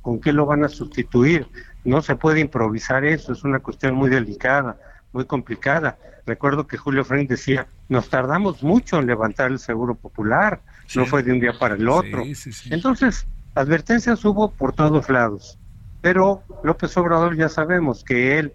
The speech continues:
Speaker 1: desprecia a los expertos, los, eh, descalifica, los insulta, eh, se cree que su palabra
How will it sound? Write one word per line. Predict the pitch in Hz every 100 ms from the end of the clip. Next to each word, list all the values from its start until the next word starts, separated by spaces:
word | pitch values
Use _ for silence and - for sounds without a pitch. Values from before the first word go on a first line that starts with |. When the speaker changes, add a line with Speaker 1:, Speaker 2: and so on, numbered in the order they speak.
| - - -
Speaker 1:
desprecia | 113 - 165 151 - 143
a |
los | 143 143
expertos, | 135 - 165 156 - 143 156 - -
los, | 110 98 -
eh, | 123 107
descalifica, | 101 - 113 98 156 160 139
los | 127 -
insulta, | 107 - 156 151 139 143 - - - - -
eh, | 120 113 107
se | 123 110
cree | - 131 147
que | - 117
su | - - 156
palabra | 135 127 131 131 117